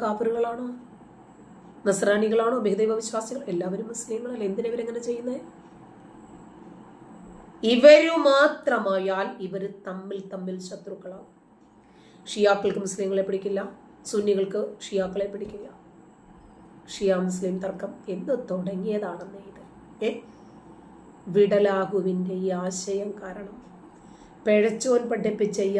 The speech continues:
ആശയവും ഒരു ഗോത്ര നേതാവും ഉണ്ടാക്കിയ സംസ്കാരം കാരണം എന്തെങ്കിലും മുസ്ലിങ്ങൾക്ക് എവിടെയെങ്കിലും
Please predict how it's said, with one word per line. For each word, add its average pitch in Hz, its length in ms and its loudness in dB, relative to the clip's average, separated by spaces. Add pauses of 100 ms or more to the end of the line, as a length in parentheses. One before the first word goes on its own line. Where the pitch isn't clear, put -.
ആശയവും 202 560 0
ഒരു 190 100 -2 (100)
ഗോത്ര 202 300 -2 (120)
നേതാവും 190 580 -2
ഉണ്ടാക്കിയ 196 480 -4 (120)
സംസ്കാരം 190 680 -6
കാരണം 208 300 -12 (1080)
എന്തെങ്കിലും 190 580 0
മുസ്ലിങ്ങൾക്ക് 185 640 -2
എവിടെയെങ്കിലും 185 520 -2